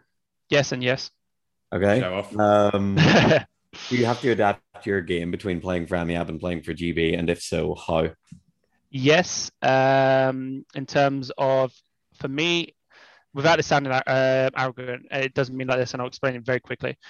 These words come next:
Speaker 1: Um, international is slightly easier. So in club, obviously, you go to fourteen point five instead of fourteen. Um, but then also within club, the, the deduction of points for women, for junior players and everything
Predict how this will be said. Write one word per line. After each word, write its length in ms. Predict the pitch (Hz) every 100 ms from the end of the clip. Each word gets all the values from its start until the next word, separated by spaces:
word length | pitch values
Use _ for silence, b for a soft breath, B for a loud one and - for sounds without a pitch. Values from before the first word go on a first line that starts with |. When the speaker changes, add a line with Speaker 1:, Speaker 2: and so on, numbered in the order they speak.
| B -
Speaker 1:
Um, 600 | 135 135 135 135 135 139 - _ _ _ -
international 440 | 160 156 160 -
is 80 | 151
slightly 300 | - 143 131
easier. 380 | 131 127 120 123 _
So 240 | - 139
in 120 | 135
club, 320 | 131 - 160 135
obviously, 400 | 127 127 - 131
you 60 |
go 100 | 123
to 120 | 135 -
fourteen 380 | - 135 135
point 240 | 123 135 -
five 360 | 131 127 123
instead 260 | 120 117 -
of 80 | 127
fourteen. 540 | 135 127 - 165 127 _ _ b b b -
Um, 460 | 131 131 127 127
but 140 | 120 135
then 120 | 135
also 300 | 143 147 151
within 240 | 139 131
club, 320 | 127 139 127 127
the, 420 | 131 127 127 127 123
the 120 | 127
deduction 480 | 127 120 131 - 135
of 120 | 123
points 420 | - 131 127 131
for 260 | - 123 120
women, 640 | 120 139 135 135 135 131
for 140 | -
junior 340 | 131 - 135 135
players 400 | - 131 127 127
and 80 | 127
everything 240 | 123 127